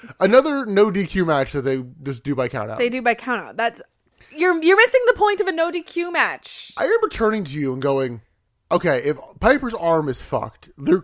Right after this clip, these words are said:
Speaker 1: cl-, there needs to be a clear reason why they're doing it. There's
Speaker 2: Yes.
Speaker 1: gotta be some storyline."
Speaker 2: No.
Speaker 1: No.
Speaker 2: Just Curt Hennig's a bitch.
Speaker 1: Yeah.
Speaker 2: That's it.
Speaker 1: <sighs>
Speaker 2: Stupid.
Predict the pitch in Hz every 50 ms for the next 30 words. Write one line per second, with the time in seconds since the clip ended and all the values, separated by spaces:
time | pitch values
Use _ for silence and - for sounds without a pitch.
0 | - - - - 196 208 196 196 220 226 196 185 202 185 151 - - - 160 160
1 | 156 156 139 131 131 127 127 117 120 117 113 110 113 110 120 117 113 117 120 117
2 | 110 113 120 113 110 131 131 147 156 139 247 233 226 226 196 160 160 185 185 202
3 | 220 196 196 - - 180 160 - - - 156 135 123 120 110 104 110 117 113 -
4 | - _ _ 359 349 330 311 _ _ - 359 381 381 349 - _ _ _ _ _
5 | _ _ _ _ _ 311 - - - - 269 294 262 262 247 233 254 208 196 196
6 | 190 - - - _ _ _ _ _ _ _ _ - 127 117 113 107 - _ _
7 | _ - 302 269 - 214 214 208 240 _ _ _ _ _ _ _ _ _ _ _
8 | _ _ _ 165 151 127 104 - - - _ _ _ _ _ _ _ _ _ _
9 | - - - - - 220 180 - 92 98 104 208 214